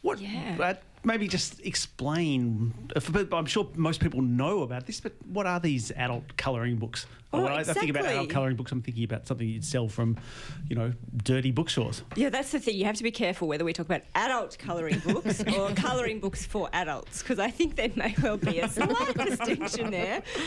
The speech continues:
Speaker 2: So let's be clear, it's breakfast time. We are talking about colouring books for adults. But it's exactly like you say, they're just colouring books. They're just, you know, books with pieces of paper with designs where the black outlines are provided and you get to put in the colour.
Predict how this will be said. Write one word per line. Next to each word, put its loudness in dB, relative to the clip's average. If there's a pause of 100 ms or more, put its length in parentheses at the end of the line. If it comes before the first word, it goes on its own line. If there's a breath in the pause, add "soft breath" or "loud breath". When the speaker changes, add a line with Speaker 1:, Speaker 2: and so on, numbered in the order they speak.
(200 loud breath)
Speaker 2:
So 2
let's -2
be -2
clear, -2
it's -6
breakfast -6
time. -2
We -2
are 0
talking -4
about -2
colouring -2
books -6
for -2 (100)
adults. -2 (280 loud breath)
But 2
it's 0
exactly 2
like 0
you 2
say, 0
they're 2
just 0
colouring 2
books. -2
They're 0
just, -2 (380 loud breath)
you 2
know, 2
books -2
with 0
pieces -2
of -2
paper 0
with 0
designs 0
where 2
the -2
black -2
outlines 0
are 0
provided 0
and 0
you -2
get -2
to -6
put -6
in 0
the 0
colour. 0